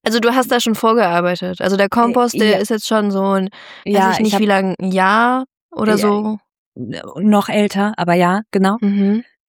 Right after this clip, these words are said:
Speaker 2: Und beziehungsweise ich hab das Pri-, Privileg, dass da andere Menschen für mich vorgearbeitet haben und
Speaker 1: Mhm.
Speaker 2: was ich jetzt einfach gerade sehr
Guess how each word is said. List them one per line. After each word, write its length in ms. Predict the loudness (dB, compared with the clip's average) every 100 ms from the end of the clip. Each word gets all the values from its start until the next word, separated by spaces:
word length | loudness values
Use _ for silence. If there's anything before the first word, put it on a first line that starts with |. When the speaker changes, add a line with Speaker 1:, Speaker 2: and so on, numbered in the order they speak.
| _
Speaker 2:
Und 320 | 0 2 0 0
beziehungsweise 400 | 0 2 2 2
ich 60 |
hab 60 | -2
das 120 | -4
Pri-, 240 | -6 -4 -4
Privileg, 520 | -6 -4 0 0 0
dass 200 | 0 0
da 140 | 2 2
andere 220 | 2 4
Menschen 360 | 4 2 2 2
für 120 | 2
mich 140 | -2
vorgearbeitet 760 | 0 2 4 2 2 0 -4 -2
haben 300 | 0 0 0
und 260 | -2 -2 -2
Speaker 1:
Mhm. 100 | -2
Speaker 2:
was 140 | -2
ich 80 | -4
jetzt 160 | -4 -4
einfach 260 | -6 -6
gerade 280 | -4 -2 -2
sehr 260 | -4 -6